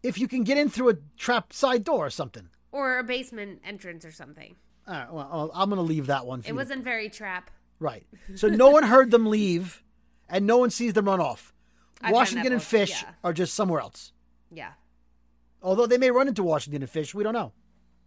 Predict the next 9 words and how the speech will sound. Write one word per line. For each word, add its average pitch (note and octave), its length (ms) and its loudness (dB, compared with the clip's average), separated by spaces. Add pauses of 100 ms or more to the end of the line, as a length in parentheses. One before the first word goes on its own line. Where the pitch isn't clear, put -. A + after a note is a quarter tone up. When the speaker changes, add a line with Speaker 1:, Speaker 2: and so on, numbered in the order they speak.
(640)
Speaker 1:
Because F#3+ 180 -10
did G3+ 140 -6
we A3+ 120 -6
see C4 140 -6
Washington B3 400 -2
and G#3+ 80 -8
Fish A#3 220 -6
come B3+ 140 -10
back? C#4 320 -6